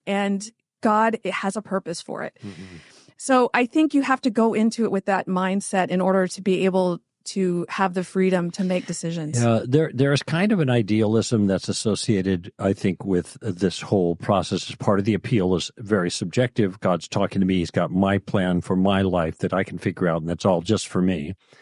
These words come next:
Speaker 2: That's part of it. That's part of the appeal. The other part, excuse me, I think is what you're saying. W-, we don't wanna make any mistakes. So if we just get it directly from God, then we know we're doing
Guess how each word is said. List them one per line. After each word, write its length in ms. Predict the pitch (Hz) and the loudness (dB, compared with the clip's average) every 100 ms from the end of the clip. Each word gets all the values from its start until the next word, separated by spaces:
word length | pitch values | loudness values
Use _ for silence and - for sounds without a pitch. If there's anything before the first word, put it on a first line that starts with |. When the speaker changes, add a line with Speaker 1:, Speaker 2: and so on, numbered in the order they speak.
| - - - - _ - | -20 -20 -20 -20 _ -12
Speaker 2:
That's 500 | 175 - 120 107 - | -8 -2 0 0 0
part 280 | 110 123 | 0 2
of 100 | 90 | 0
it. 220 | 76 90 _ - - | -2 -6 _ -20 -16
That's 240 | 110 98 - | -4 -4 -2
part 200 | 113 87 | 0 0
of 40 | |
the 80 | 95 | 0
appeal. 560 | 85 117 113 76 92 95 | -2 0 0 0 -4 0
The 140 | 117 | 2
other 160 | 123 233 | 2 0
part, 320 | - 87 101 - _ _ _ | 0 0 0 -8 _ _ _
excuse 300 | - - 117 | -6 0 2
me, 80 | 117 | 2
I 40 | |
think 140 | 110 117 | 2 0
is 80 | 101 | 0
what 100 | 98 | -2
you're 80 | |
saying. 500 | 95 156 113 87 104 - | -2 -2 -2 -2 -6 -6
W-, 160 | 117 113 | -6 -2
we 100 | 127 | 2
don't 100 | 165 | 2
wanna 140 | 170 139 | 2 2
make 180 | 139 | 2
any 120 | 139 139 | 2 2
mistakes. 500 | 123 - 131 87 - | 0 0 -2 -2 -2
So 100 | 107 | -2
if 40 | 92 | 0
we 80 | 107 | -2
just 340 | 98 143 - | 0 -2 0
get 160 | - 151 | 0 0
it 120 | 139 | 0
directly 380 | 113 117 117 143 | 0 0 0 -2
from 180 | 135 117 | 0 0
God, 480 | 98 85 82 85 - - - | 0 0 -2 -4 -8 -20 -4
then 220 | 127 127 | 2 4
we 120 | 127 139 | 4 4
know 200 | 123 104 | 2 2
we're 160 | 104 | 2
doing 460 | 87 117 98 98 95 | 2 2 2 2 -2